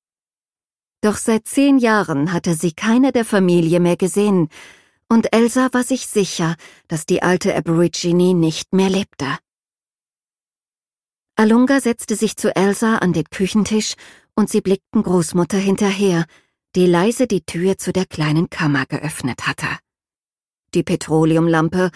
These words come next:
und ihr Strickzeug hatte sie mitgenommen. „Wie sie nur auf Derry kommt“, sagte Elsa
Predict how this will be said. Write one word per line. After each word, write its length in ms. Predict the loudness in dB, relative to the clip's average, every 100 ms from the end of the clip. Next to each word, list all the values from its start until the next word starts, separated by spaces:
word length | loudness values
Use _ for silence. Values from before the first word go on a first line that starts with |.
| -10 -18
und 320 | -2 0 0
ihr 80 | -2
Strickzeug 800 | -2 -2 -4 -4 -4 -2 -2 -4
hatte 180 | -4 -4
sie 160 | 0
mitgenommen. 680 | 0 -2 -2 -2 0 -2 -4 -10 _ _ _ _ _ _ _ _ _ _ _ _ _ _ _ _ _ _
„Wie 200 | -4 -2
sie 160 | 0 2
nur 260 | 2 2
auf 220 | 0 -2 -4
Derry 480 | -2 0 2 2
kommt“, 460 | 0 -2 0 0 -2 _ _ _ _
sagte 400 | -8 -6 -2 -2
Elsa 460 | 0 0 0 -2 -4